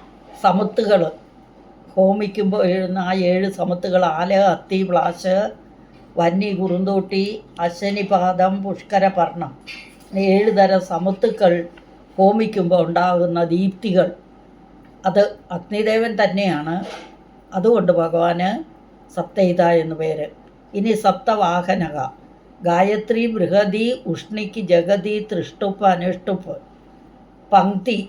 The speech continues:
എന്ന ഏഴ് കുതിരകളെ പൂട്ടിയ തേരിൽ സഞ്ചരിക്കുന്ന സൂര്യദേവനാണ് സൂര്യദേവൻ.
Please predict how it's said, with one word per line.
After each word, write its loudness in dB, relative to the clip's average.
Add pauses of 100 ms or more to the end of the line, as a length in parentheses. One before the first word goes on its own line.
(120)
എന്ന 0
ഏഴ് 2
കുതിരകളെ 0
പൂട്ടിയ -2
തേരിൽ -2
സഞ്ചരിക്കുന്ന -4
സൂര്യദേവനാണ് 0 (2500)
സൂര്യദേവൻ. 2